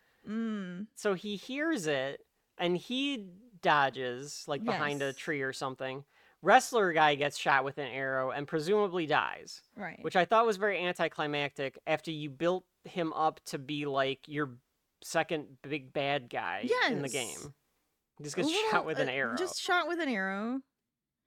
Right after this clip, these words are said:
Speaker 1: I mean, I guess it makes him more clever, so, like, ah, the cleverness, like, beat the beast. I don't know.
Speaker 2: Zamir snaps his fingers,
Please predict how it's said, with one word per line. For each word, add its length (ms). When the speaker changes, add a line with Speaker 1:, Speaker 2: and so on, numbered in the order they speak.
Speaker 1:
I 40
mean, 140
I 60
guess 220
it 60
makes 260
him 100
more 160
clever, 540
so, 220
like, 240
ah, 280
the 100
cleverness, 720
like, 400
beat 260
the 80
beast. 520
I 160
don't 220
know. 120
Speaker 2:
Zamir 640
snaps 520
his 160
fingers, 720